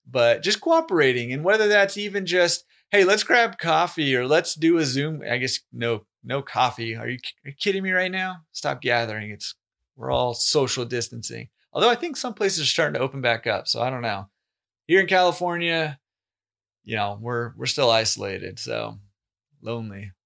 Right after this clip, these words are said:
But jump on a Zoom call or, or,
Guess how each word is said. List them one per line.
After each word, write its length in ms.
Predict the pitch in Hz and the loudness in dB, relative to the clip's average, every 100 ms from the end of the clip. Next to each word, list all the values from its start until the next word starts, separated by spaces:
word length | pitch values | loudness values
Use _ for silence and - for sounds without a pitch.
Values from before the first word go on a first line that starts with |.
| _ _ - | _ _ 2
But 380 | 196 170 - _ _ _ - | 4 4 2 _ _ _ -8
jump 320 | 120 165 175 | 2 2 4
on 160 | 180 170 | 2 2
a 80 | |
Zoom 380 | 151 139 151 147 | 2 0 -2 -4
call 460 | 156 147 139 139 127 | 2 4 6 4 2
or, 360 | 113 113 113 - | 2 2 0 -2
or, 140 | 135 | -2